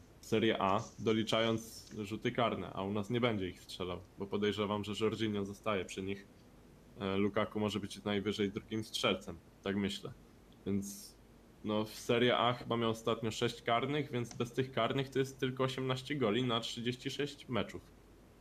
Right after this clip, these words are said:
To jest praktycznie gol co, co dwa mecze. To, to nie jest jakiś wybitny wynik jak na napastnika drużyny, która wygrała ligę. Tak mi się wydaje, ale,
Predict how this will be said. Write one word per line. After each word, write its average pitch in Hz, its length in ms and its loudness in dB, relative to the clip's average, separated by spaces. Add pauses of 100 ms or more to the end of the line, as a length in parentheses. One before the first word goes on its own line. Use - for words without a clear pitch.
(180)
To - 60 0
jest 110 140 -2
praktycznie 123 720 2
gol 113 380 4
co, 113 320 0
co 113 200 -6
dwa 113 180 -2
mecze. 104 320 2
To, 101 160 -4
to 101 180 -8
nie 123 120 2
jest 95 180 2
jakiś - 260 -8
wybitny 90 460 -6
wynik 95 280 -4
jak 101 160 0
na 104 100 0
napastnika 110 800 0
drużyny, 110 500 -2
która 104 220 -4
wygrała 104 400 2
ligę. 80 260 -2 (1000)
Tak 92 120 -2
mi 98 100 0
się - 140 -4
wydaje, 95 520 2
ale, 127 480 4